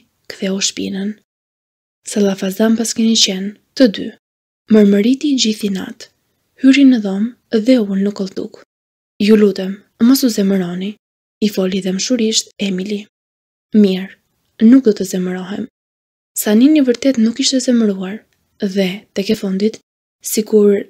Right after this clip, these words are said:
s'ja kishte ënda që Xhema të mos dinte asgjë. "Mirë, mjaft me përqafime, shkoni tani. Dua të mbetem vetëm. Do të shtrihem të fle. Jam i lodhur." Mendimi i shkëlqyer,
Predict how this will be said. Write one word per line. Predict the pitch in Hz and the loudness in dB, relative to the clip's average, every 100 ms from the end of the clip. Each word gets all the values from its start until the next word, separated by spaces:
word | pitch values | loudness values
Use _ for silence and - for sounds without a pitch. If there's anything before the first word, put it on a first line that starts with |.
| - | -10
s'ja | - 220 | -4 -4
kishte | 240 269 285 | 0 0 2
ënda | 277 220 196 | 2 2 0
që | 190 202 | -4 -4
Xhema | 190 196 208 254 _ _ _ _ | -2 0 0 -4 _ _ _ _
të | 233 | 0
mos | 254 226 | 0 0
dinte | 196 196 185 | -4 -6 -6
asgjë. | 185 185 - 220 - _ _ _ _ _ - | -6 -6 -8 -10 -20 _ _ _ _ _ 0
"Mirë, | 226 202 185 190 - _ _ _ _ _ - | 4 4 2 -6 -10 _ _ _ _ _ 2
mjaft | 233 277 277 | 6 6 4
me | 196 | -2
përqafime, | 190 190 190 202 190 196 - _ _ _ - | -2 -4 -4 -6 -4 -4 -6 _ _ _ -6
shkoni | - - 196 190 | -4 -2 -2 -2
tani. | 190 180 185 208 _ _ _ 202 | -4 -8 -10 -12 _ _ _ -4
Dua | 226 277 | 2 2
të | 277 233 | 4 4
mbetem | 226 220 214 | 2 2 0
vetëm. | 185 185 185 190 _ _ _ _ _ | 0 -4 -10 -10 _ _ _ _ _
Do | 208 | 0
të | 196 | 2
shtrihem | 202 - 254 269 233 | 0 -2 -2 -2 -2
të | 220 | -4
fle. | - 190 202 _ _ _ _ _ - | -8 -10 -12 _ _ _ _ _ -2
Jam | 220 214 | 2 4
i | 202 | 2
lodhur." | 190 180 180 196 - _ _ _ _ _ _ _ _ _ 220 | 0 -4 -6 -10 -12 _ _ _ _ _ _ _ _ _ 4
Mendimi | 220 226 277 294 | 6 6 4 4
i | 277 | 2
shkëlqyer, | - 254 - 185 175 190 208 | 0 0 0 -2 -4 -8 -12